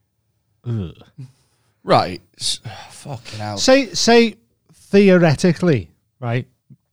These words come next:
Speaker 1: Let's just say the fishing rod idea was like,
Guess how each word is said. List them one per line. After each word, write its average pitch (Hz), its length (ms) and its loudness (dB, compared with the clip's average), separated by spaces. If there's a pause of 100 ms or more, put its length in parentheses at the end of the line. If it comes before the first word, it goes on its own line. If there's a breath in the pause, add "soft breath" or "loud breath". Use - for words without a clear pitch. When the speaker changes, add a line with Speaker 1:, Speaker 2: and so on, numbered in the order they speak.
(340)
Speaker 1:
Let's 180 180 -4
just 180 120 -6
say 170 120 -2
the 165 80 -6
fishing 160 380 -2
rod 151 180 0
idea 135 420 -2
was 120 180 -4
like, 107 280 -8